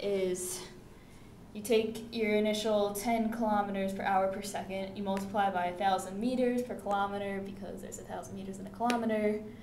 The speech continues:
and that leaves you with ten thousand meters per second. And then just like before, you multiply, um, by one over thirty-six hundred in order to cancel out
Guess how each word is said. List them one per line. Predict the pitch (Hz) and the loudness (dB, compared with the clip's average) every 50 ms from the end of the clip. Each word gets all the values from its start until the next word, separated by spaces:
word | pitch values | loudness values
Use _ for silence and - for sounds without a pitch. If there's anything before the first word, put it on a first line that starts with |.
| - - - - - - - - - | -16 -16 -16 -16 -18 -18 -16 -10 -4
and | 214 208 | 0 2
that | 196 - - | 2 2 2
leaves | 208 208 208 202 | 2 2 2 2
you | 214 208 | 2 2
with | 196 185 190 196 - - | 2 2 0 0 -2 -6
ten | - - 240 240 233 | -4 -2 -2 0 2
thousand | 240 233 226 220 220 220 226 220 214 | 4 6 6 6 6 4 4 2 0
meters | 202 190 185 185 190 - | 0 0 -2 -4 -6 -6
per | - 196 185 | -8 -8 -4
second. | - - 202 214 208 247 247 262 262 247 - - - - - - - - - - - - - - - - - | -2 0 0 0 0 -2 -4 -4 -4 -6 -8 -12 -14 -16 -16 -18 -18 -18 -18 -18 -18 -18 -18 -18 -10 -4 0
And | 208 208 208 202 | 2 2 2 2
then | 196 196 190 196 | 2 0 0 0
just | 196 208 202 - 233 | 0 0 0 0 0
like | 220 214 - | -2 0 -2
before, | 240 - - 220 202 202 196 190 175 180 | -4 -4 0 2 4 4 6 4 4 4
you | 190 196 196 | 2 0 2
multiply, | 190 185 190 202 208 - - 208 190 185 180 180 180 175 180 202 214 - - - - - - - - - - - - - - | 2 2 2 0 -2 -4 -2 0 2 2 4 2 2 2 0 -2 -6 -8 -14 -16 -18 -18 -18 -18 -18 -18 -18 -18 -16 -6 -2
um, | 208 190 180 175 165 127 120 - - - - - - - - | 2 2 2 2 0 -2 -6 -10 -12 -14 -16 -16 -16 -6 2
by | - 214 202 | 4 4 6
one | 202 214 214 214 | 6 6 4 6
over | 214 214 202 190 | 6 4 4 2
thirty-six | 190 202 202 185 185 185 - 175 - - | 2 2 2 2 2 0 -4 -6 -4 -2
hundred | 226 220 220 214 214 208 208 202 - - - - | 0 0 2 2 2 2 4 2 0 -2 -4 -6
in | 196 185 | -4 -4
order | 180 175 175 | -2 -4 -4
to | 180 - 208 196 | -6 -8 -10 -12
cancel | - - - 214 202 196 196 190 190 | -10 -8 -6 -4 -4 -4 -2 -2 0
out | 190 185 185 185 185 180 - - - | 0 2 2 2 2 0 -2 -4 -10